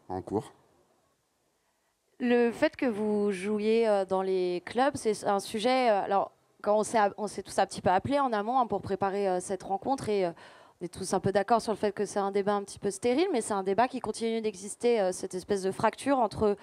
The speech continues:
Speaker 2: jouer dans des salles, jouer dans des clubs, jouer dans du légal, euh, et les free, alors que finalement, c'est deux mondes qui, qui se connaissent, qui cohabitent.
Speaker 1: Bien sûr. Artistiquement parlant, déjà,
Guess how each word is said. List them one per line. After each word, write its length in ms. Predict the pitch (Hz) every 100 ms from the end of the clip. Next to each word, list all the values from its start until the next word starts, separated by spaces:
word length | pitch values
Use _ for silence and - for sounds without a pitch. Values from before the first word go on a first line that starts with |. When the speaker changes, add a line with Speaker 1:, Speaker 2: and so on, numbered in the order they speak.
| - - - _ _
Speaker 2:
jouer 240 | 180 208 226
dans 120 | 208
des 100 | 208
salles, 360 | - 294 311 277
jouer 140 | 226
dans 100 | 202
des 120 | 196
clubs, 360 | - 247 269 277
jouer 180 | 214 208
dans 200 | 190 185
du 240 | 180 185
légal, 680 | 190 202 233 269 302 214 - -
euh, 180 | 190 185
et 240 | 240 240
les 140 | 220 214
free, 320 | - 294 359 - - - -
alors 220 | 214 220
que 100 | 240
finalement, 380 | - 220 220 269
c'est 180 | - 240
deux 300 | 180 226 220
mondes 500 | 226 294 262 214 196
qui, 460 | - - 202 202 196
qui 520 | - 208 202 196 196 190
se 240 | - 190
connaissent, 360 | 190 208 330 -
qui 120 | 214
cohabitent. 600 | 220 202 277 415 - - _ _ _ _ -
Speaker 1:
Bien 80 | 117
sûr. 80 | - -
Artistiquement 800 | 87 78 107 - 104 - 110 92
parlant, 320 | 92 101 151
déjà, 260 | 101 127